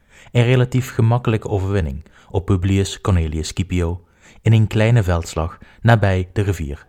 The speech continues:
de Ticinus. En twintig tot vijfentwintig dagen later een grote overwinning op Sempronius Longus nabij de rivier de Trebia. Die tweede overwinning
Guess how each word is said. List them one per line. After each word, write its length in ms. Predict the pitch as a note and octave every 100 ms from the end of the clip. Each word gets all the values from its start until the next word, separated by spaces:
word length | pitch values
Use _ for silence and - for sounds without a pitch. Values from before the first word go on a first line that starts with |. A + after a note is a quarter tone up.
| -
de 120 | F2
Ticinus. 580 | F#2 - D2+ D2 - _ _ _ _ _ _ _ _ _ _ -
En 120 | B2
twintig 440 | - C3+ C3+ C3
tot 200 | - A2+
vijfentwintig 500 | - A#2 B2 A#2+ A2
dagen 280 | G2 G#2 G2
later 420 | F#2+ F2 F2 F2 - - -
een 120 | G2+
grote 360 | G#2 B2+ B2+ E2+
overwinning 560 | D#2+ D#2 D#2 D#2 G2 - _
op 180 | - -
Sempronius 640 | B2 A2 F#2 E2+ E2 F2
Longus 500 | A#2 F#2 C#2 - - _ -
nabij 340 | A#2 F#2+ E2
de 80 | E2+
rivier 360 | F2 E2+ D2+ D2
de 120 | F2
Trebia. 560 | - F#2 D#2+ D2 C#2 - _ _ _ _ _ _ _ _ _ A#2+
Die 80 |
tweede 320 | - B2 C3 A#2+
overwinning 540 | G#2+ G2+ A2 A2 G#2+